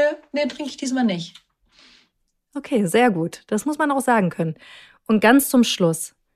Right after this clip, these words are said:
Speaker 2: was haben wir in Zukunft jetzt noch von Christina Lunz zu erwarten?
Speaker 1: Hm.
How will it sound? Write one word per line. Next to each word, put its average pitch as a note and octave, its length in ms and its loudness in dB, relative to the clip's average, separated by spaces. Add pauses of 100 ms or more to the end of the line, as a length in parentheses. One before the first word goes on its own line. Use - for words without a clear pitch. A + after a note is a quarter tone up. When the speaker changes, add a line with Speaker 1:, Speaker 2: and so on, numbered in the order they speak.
(360)
Speaker 2:
was G#3+ 260 2
haben A3 200 2
wir G3 280 2 (420)
in G3 120 -2
Zukunft A3 420 -4
jetzt F#3+ 180 -4
noch F#3+ 240 -2 (140)
von E3+ 440 -4 (120)
Christina F#3+ 440 -4
Lunz F3+ 340 -4
zu - 140 -10
erwarten? F3+ 580 -8 (1800)
Speaker 1:
Hm. F#3 400 -6